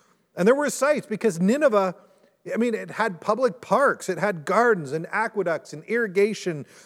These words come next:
you know, and canals and marketplaces. And, I mean, they had built a great wall around the city with fifteen gates that was said to be more than seven miles in circumference. It's all a picture of a city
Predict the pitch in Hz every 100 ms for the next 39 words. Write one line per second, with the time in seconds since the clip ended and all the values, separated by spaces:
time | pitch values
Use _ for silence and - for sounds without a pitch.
0 | _ 147 160 185 156 - 190 208 226 196
1 | 156 156 170 226 - 185 - 160 139 143
2 | 120 131 120 _ _ _ 151 180 175 214
3 | 151 214 220 185 139 208 240 170 196 220
4 | 220 202 202 190 - 208 190 165 151 -
5 | - 247 - - 233 240 208 160 214 190
6 | 110 - 160 160 - _ _ - 196 190
7 | 202 190 208 202 185 - 220 226 214 202
8 | 214 196 185 180 - 165 - 156 - -
9 | - - - _ _ _ _ _ _ _
10 | _ _ _ _ _ - 185 202 262 277
11 | - 240 226 220 214 165 160 - - 220
12 | 220 208 196